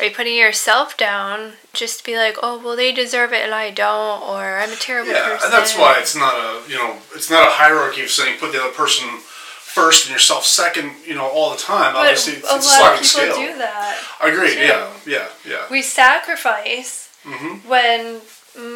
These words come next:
Speaker 1: most times, and I'm not saying be selfish, but most times you don't need to sacrifice.
Speaker 2: Mm-hmm.
Speaker 1: You can have it all as well.
Speaker 2: Yep.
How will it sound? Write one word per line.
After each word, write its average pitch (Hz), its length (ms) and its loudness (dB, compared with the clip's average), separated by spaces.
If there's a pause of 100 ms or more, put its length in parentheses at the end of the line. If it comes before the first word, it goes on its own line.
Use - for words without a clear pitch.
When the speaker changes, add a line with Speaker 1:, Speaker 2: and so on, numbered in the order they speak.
(100)
Speaker 1:
most 262 340 -2
times, 269 500 0
and 247 140 -6
I'm 247 160 -4
not 247 200 -4
saying 233 280 -8
be 233 120 -12
selfish, 254 600 0
but 247 200 -6
most 240 260 -6
times 277 420 -2 (440)
you 247 100 -8
don't 285 220 0
need 311 200 -6
to 403 80 -10
sacrifice. - 920 -6
Speaker 2:
Mm-hmm. 226 180 -16
Speaker 1:
You 269 220 0
can 294 220 -6
have 285 220 2
it 269 80 -8
all 277 260 0
as 254 140 -8
well. 269 480 -2
Speaker 2:
Yep. 135 200 -12